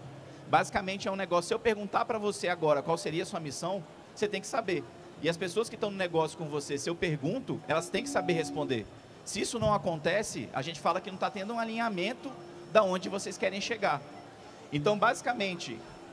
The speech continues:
é, tratar desse assunto de missão é pra o quê? Pra você conseguir alinhar a equipe, parceiros e sócios pra chegarem no objetivo em comum. E não colocar uma frasezinha lá, empresa lá, que às vezes nem todo mundo sabe o que que é.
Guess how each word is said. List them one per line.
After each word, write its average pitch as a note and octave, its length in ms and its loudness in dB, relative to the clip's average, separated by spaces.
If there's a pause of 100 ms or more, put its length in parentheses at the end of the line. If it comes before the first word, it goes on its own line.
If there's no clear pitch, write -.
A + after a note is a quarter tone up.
(120)
é, C#3 260 2
tratar D3+ 320 0
desse F#3+ 220 2
assunto E3+ 340 -2
de D#3 120 -4
missão E3 520 0 (1500)
é D#3 220 2
pra F#3 180 4
o F#3+ 40 0
quê? E3+ 180 2
Pra D#3 100 -2
você D#3+ 240 0
conseguir F3+ 440 -2
alinhar E3+ 340 0
a A#3 80 2
equipe, A3 400 -2
parceiros F#3+ 560 0
e F#3 60 -8
sócios - 600 -2 (320)
pra F#3+ 160 8
chegarem G#3 420 2
no A#3 100 -2
objetivo F3+ 440 0
em E3 60 -6
comum. D3+ 380 0 (340)
E E3 80 4
não F#3+ 160 4
colocar A3+ 320 2
uma G3+ 120 6
frasezinha F3 560 -2
lá, D#3+ 140 -2
empresa D3+ 480 -2
lá, C#3+ 300 2
que F3+ 160 0
às F3 120 0
vezes F3+ 160 -2
nem F#3+ 120 -6
todo G3 240 -2
mundo F#3 200 -6
sabe E3+ 280 0
o F3 40 -10
que F#3 80 -2
que G3 140 -2
é. B2 180 2